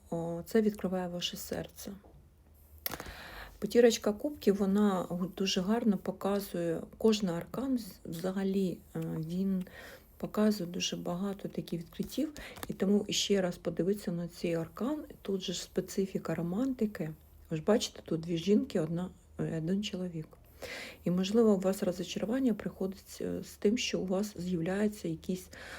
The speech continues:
суперники, суперниці, як ви називаєте. А, знаєте, а, в моєму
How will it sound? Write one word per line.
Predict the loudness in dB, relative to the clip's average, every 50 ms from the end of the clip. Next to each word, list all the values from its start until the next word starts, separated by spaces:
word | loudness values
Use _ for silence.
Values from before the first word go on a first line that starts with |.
| -14 -14
суперники, | -8 -4 -4 0 4 6 6 8 6 4 2 0 -2 -4 -6 -8 -8
суперниці, | -4 -4 -4 0 2 4 4 4 2 0 -2 -4 -4 -4 -2
як | -2 -2 -2 -4 -4
ви | -4
називаєте. | -4 -4 -4 -6 -6 -6 -4 -4 -4 -4 -6 -6 -10 -12 -12 -14 -18 -20 -20 -16 -14 -12 -12 -12 -12 -14 -16 -18 -20 -12 -6
А, | -2 0 0 0 0
знаєте, | 2 2 2 2 2 2 2 2 0 -4 -8 -6
а, | -4 -2 -2 -2 -2 -4
в | -4 -4 -2
моєму | -2 0 0 0 2 2 2 2 0 0 -2 -4